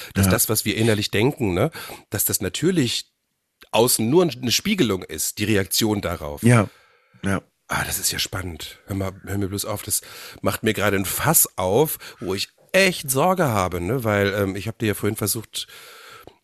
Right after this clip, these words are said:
Speaker 1: anzudeuten, zu erklären, ähm, dass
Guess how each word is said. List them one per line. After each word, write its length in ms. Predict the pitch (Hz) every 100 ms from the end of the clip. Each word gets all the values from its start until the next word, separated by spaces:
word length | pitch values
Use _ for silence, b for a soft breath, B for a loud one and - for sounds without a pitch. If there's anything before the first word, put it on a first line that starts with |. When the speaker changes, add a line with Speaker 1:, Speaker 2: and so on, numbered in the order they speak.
| - - -
Speaker 1:
anzudeuten, 760 | 131 - 120 104 101 - 107
zu 140 | - 110
erklären, 480 | 104 110 107 117 104
ähm, 340 | 101 95 92
dass 320 | 104 101 -